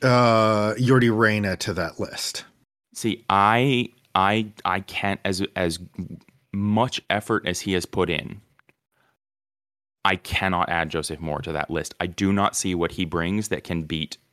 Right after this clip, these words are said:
Speaker 2: a top tier team. And, uh, I don't mean that in just offense.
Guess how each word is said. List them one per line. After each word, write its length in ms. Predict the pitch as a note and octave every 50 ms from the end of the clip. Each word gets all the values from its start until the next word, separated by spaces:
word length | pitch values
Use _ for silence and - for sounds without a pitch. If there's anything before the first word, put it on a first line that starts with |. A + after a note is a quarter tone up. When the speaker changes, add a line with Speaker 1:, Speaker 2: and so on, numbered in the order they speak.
| -
Speaker 2:
a 100 | - E2
top 240 | - - D#2+ D#2 -
tier 160 | - - -
team. 240 | - - - - - _ _ _ _ _ _ _ _ _ _ _ _ _ _ _ -
And, 320 | G#2 F#2+ F#2 E2+ D#2+ - _ _ _ _ _ _ _ _ _ _ -
uh, 180 | G2 F2+ D#2 - -
I 120 | - G2 G2+
don't 240 | F#2+ G#2 G#2 - F#2+
mean 200 | F#2+ F#2 F#2 F2+
that 300 | E2+ F2 F2 - - _ _ _ _ _ _ _ _ _ _ _ _ _ -
in 220 | F#2+ F#2+ F2+ F2
just 500 | D#2 E2 F#2 F2 E2+ F2 - - - - - _ _ -
offense. 680 | F#2 F2+ F2+ F2+ - - D2+ - C2 - - - -